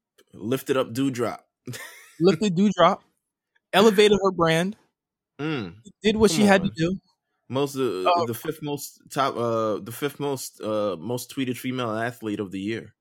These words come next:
Speaker 2: Yeah. Uh,
Speaker 1: That's
Speaker 2: not only
Speaker 1: the
Speaker 2: that,
Speaker 1: award winner.
Speaker 2: perform-, uh,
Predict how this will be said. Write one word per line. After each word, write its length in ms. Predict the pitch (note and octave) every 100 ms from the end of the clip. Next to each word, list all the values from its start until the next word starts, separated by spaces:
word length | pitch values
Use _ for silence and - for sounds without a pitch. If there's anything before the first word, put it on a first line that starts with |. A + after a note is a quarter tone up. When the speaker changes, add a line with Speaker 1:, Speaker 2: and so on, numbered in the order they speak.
| _ _ -
Speaker 2:
Yeah. 240 | E3+ G#3 - -
Uh, 340 | D3+ D#3 D3+
Speaker 1:
That's 100 | C#3+
Speaker 2:
not 120 | E3+ G#3
only 140 | F3+
Speaker 1:
the 60 | C3+
Speaker 2:
that, 160 | E3
Speaker 1:
award 160 | C#3+ C#3
winner. 320 | G#2+ E2+ - _ _ _ _ -
Speaker 2:
perform-, 320 | F3 F3+ D#3+
uh, 320 | D#3 E3 D#3+